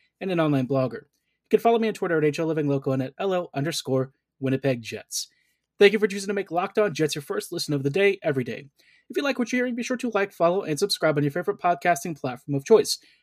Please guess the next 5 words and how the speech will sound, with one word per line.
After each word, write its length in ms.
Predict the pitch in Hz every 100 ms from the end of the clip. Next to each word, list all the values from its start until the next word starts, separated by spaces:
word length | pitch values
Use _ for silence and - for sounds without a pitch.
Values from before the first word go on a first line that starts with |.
| -
including 280 | 147 131 -
Apple, 260 | 220 220
Spotify, 640 | 220 - 165 165 170 165 170
Google, 400 | - 151 156 147 _ _ -
Megaphone, 540 | 143 139 143 147 147